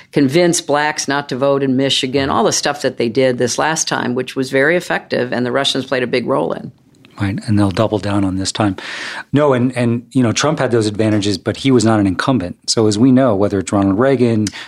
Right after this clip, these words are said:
Speaker 2: your
Speaker 1: Right.
Speaker 2: husband, Barack Obama, those first eighteen months of the election cycle were as important as the last six months. I think
Speaker 1: That's
Speaker 2: that
Speaker 1: right.
Speaker 2: should give us pause. So one, it's, it's connected to the discussion we just had, and actually about social media earlier in our discussion.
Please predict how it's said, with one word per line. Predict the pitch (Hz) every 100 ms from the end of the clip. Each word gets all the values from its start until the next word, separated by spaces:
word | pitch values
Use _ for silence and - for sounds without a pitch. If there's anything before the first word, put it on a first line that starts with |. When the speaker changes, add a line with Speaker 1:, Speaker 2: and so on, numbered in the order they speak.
| -
Speaker 2:
your | 139
Speaker 1:
Right. | 143
Speaker 2:
husband, | 123 110 110 104
Barack | 107 104
Obama, | 110 104 127 113 104 - - -
those | 123 120
first | - 160 160 -
eighteen | 135 139 135 110
months | 107 -
of |
the | 101
election | 101 - 101
cycle | - 104 104 92
were | 98
as | 95
important | 87 123 117 101
as | 92
the |
last | 90 98 101
six | 101 -
months. | 101 92 104
I |
think | 98
Speaker 1:
That's | 135 -
Speaker 2:
that |
Speaker 1:
right. | 113
Speaker 2:
should | 107 90
give | 92
us | 92
pause. | 113 101 - - - -
So | 196 185
one, | - 175 202 226 160 -
it's, | 156 143
it's | 165 -
connected | - 143 160 160 117
to | 131
the | 110
discussion | 92 - 110 - 117 - 104
we | 101
just | 95 117
had, | 107
and | 107
actually | 110 - 113 98 95 - - _ -
about | 95 113 110 107 -
social | - 117 - 101
media | 104 104 101 95
earlier | - 113 104 98
in | 98 95
our | 92
discussion. | 90 - 110 - 87